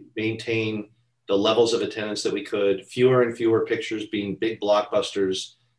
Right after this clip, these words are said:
that would get people to come out and go to the theater.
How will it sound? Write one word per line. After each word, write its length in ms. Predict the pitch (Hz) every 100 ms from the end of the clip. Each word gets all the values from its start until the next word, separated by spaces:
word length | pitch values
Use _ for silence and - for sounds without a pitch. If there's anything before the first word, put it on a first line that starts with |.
| _ -
that 140 | 101 95
would 160 | 95
get 260 | 107 107 -
people 360 | 110 107 98
to 120 | 98 101
come 180 | 107 101
out 320 | 95 98 95
and 100 | 95
go 140 | 98
to 80 | 95
the 120 | 95
theater. 500 | 92 95 92 90 90